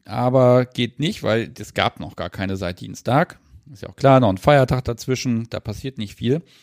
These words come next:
Ich hab aber trotzdem fleißig geshoppt, denn nächste Woche nehme ich ja tatsächlich wieder eine richtige Folge auf.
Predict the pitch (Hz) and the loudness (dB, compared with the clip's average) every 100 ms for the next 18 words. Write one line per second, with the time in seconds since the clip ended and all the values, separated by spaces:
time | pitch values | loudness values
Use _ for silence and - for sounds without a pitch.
0 | _ _ - 80 113 110 107 107 - 123 | _ _ -18 -10 4 8 8 6 0 -8
1 | 135 123 104 117 - - - - - _ | -8 -2 2 2 0 -12 -12 -8 -10 _
2 | - 117 117 110 - 117 107 110 110 127 | -12 -6 -6 -8 -12 -14 -6 -2 -2 -4
3 | 110 - - 127 131 - 123 123 120 160 | -6 -8 -10 -10 -12 -6 -2 0 0 -2
4 | - 147 139 120 131 113 - 123 147 | -6 -14 -4 4 4 4 2 -2 -4